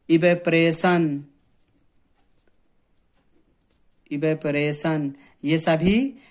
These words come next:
फिजिकल मेथड होते हैं। तो फिजिकल मेथड के द्वारा हम किसी भी हो चुके केमिकल रिएक्शन को रिवर्स स्टार्टिंग रिएक्टेंट नहीं बना सकते, स्टार्टिंग वाले मटेरियल हम दोबारा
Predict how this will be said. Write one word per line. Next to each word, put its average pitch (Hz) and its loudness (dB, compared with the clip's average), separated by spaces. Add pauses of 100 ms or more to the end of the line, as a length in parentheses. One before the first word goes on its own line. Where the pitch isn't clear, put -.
(140)
फिजिकल 196 0
मेथड 180 2
होते 139 -6
हैं। 131 -10
तो 160 -4
फिजिकल 185 0
मेथड 196 -2
के 196 -4
द्वारा 170 2 (540)
हम 214 2
किसी 208 0
भी 233 0 (160)
हो 233 6
चुके 233 2
केमिकल 190 0
रिएक्शन 165 -4
को 220 0 (220)
रिवर्स 196 4 (100)
स्टार्टिंग 190 -2 (280)
रिएक्टेंट 190 -2 (200)
नहीं 151 0
बना 127 -4
सकते, 131 -8
स्टार्टिंग 165 -2
वाले 170 0
मटेरियल 156 -2
हम 151 -6
दोबारा 143 2